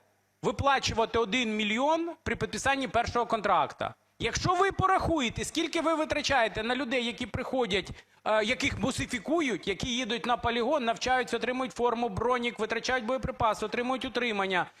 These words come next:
отримують набої, е, і багато інших речей,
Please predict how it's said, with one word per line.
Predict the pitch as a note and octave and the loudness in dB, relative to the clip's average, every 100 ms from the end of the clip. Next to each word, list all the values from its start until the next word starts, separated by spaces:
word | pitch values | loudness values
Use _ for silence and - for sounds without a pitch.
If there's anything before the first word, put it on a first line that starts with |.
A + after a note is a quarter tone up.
| - | -8
отримують | - G#3 B3 C4 C#4+ A3 | -4 0 2 2 0 2
набої, | C4+ A3 B3+ A3 F3+ | 0 2 2 2 2
е, | F3 D#3+ D#3+ G#3 | 2 2 2 0
і | |
багато | G#3 A#3+ C4 C4 | 2 2 2 0
інших | A#3+ A3+ A#3+ - | -2 -2 -4 -6
речей, | A#3+ - F4 F4+ E4 | -4 -2 -2 -2 -6